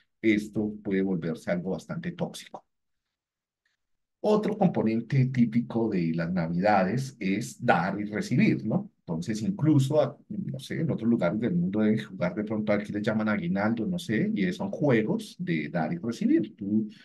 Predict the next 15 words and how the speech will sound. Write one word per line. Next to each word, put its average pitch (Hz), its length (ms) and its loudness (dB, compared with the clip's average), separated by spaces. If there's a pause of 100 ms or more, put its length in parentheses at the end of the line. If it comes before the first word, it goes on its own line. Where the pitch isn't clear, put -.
(220)
eh, 95 600 2
si 90 580 -2 (240)
pierdes, 117 500 2
por 95 160 -4
ejemplo, 90 280 -2
que - 120 -6
no 90 80 0
puedes 107 200 0
decir 107 280 -4
sí 139 320 0
o 117 100 2
no 95 100 -4
puedes 101 200 -6
decir 95 280 -10
no, 139 380 2